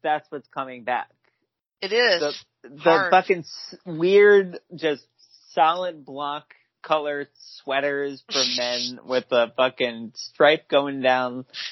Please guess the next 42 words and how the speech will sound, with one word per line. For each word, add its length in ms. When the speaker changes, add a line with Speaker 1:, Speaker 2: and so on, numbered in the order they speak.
Speaker 1:
both 280
arms, 680
like 220
a, 220
<laughs> 180
like, 320
"Hey 220
man, 260
Speaker 2:
I 40
Speaker 1:
hey 60
Speaker 2:
don't 140
Speaker 1:
bro." 100
Speaker 2:
know. 200
I'm 80
into 520
it. 120
I'm 180
into 300
it. 220
I 80
Speaker 1:
It 60
Speaker 2:
like 100
Speaker 1:
looks 260
Speaker 2:
it. 40
Speaker 1:
like 180
the 80
type 220
of 80
sweaters 380
you 60
would 100
have 100
seen 140
in 120
skate, 420
like, 300
not 360
real 380
skate 480
magazines, 840
but, 220
like, 480